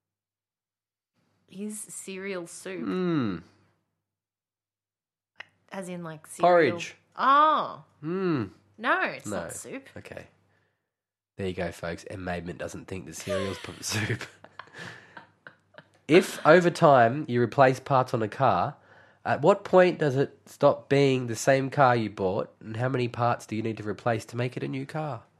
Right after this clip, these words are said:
Speaker 1: Oh, it's quite an existential question.
Speaker 2: Yes,
Speaker 1: I feel like
Speaker 2: isn't
Speaker 1: it goes
Speaker 2: it?
Speaker 1: a little bit deeper than the car.
Speaker 2: Doesn't it?
Speaker 1: Does.
Speaker 2: Mm. Weird questions to ask a girl. What do you dislike but have no good reason for disliking?
Speaker 1: Oh.
Speaker 2: Mm.
Speaker 1: When I was a kid, it used to be Mars bars.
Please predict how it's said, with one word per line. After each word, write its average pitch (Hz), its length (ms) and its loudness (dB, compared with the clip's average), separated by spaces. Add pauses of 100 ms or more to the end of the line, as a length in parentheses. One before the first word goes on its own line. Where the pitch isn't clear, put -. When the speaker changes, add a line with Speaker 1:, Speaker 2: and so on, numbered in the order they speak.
(140)
Speaker 1:
Oh, 202 220 -14
it's - 140 -20
quite - 240 -18
an 147 60 -20
existential - 520 -20
question. - 440 -18
Speaker 2:
Yes, 101 420 -8
Speaker 1:
I - 20 -12
feel 98 60 -10
like 98 40 -10
Speaker 2:
isn't 107 140 -10
Speaker 1:
it 101 120 -14
goes 92 100 -12
Speaker 2:
it? - 40 -18
Speaker 1:
a 170 40 -14
little 175 140 -16
bit 165 140 -14
deeper 175 240 -16
than 170 200 -16
the 165 80 -18
car. 180 580 -16
Speaker 2:
Doesn't 113 240 -10
it? 107 240 -10 (140)
Speaker 1:
Does. 170 600 -18
Speaker 2:
Mm. 101 480 -12 (360)
Weird 127 160 -8
questions 123 500 -8
to 92 180 -10
ask 113 280 -8
a 123 60 -10
girl. 87 340 -10 (480)
What 123 160 -4
do 185 80 0
you 185 80 2
dislike 131 540 2
but 117 100 -4
have 120 140 0
no 120 160 0
good 120 180 -4
reason 113 340 -4
for - 100 -16
disliking? 92 640 -8 (1000)
Speaker 1:
Oh. 180 840 -16
Speaker 2:
Mm. 98 380 -14 (800)
Speaker 1:
When 214 120 -8
I 240 40 -4
was 226 80 -6
a 214 60 -10
kid, 196 220 -6
it 165 60 -8
used 175 120 -12
to - 60 -20
be 170 80 -12
Mars 160 280 -10
bars. 190 460 -10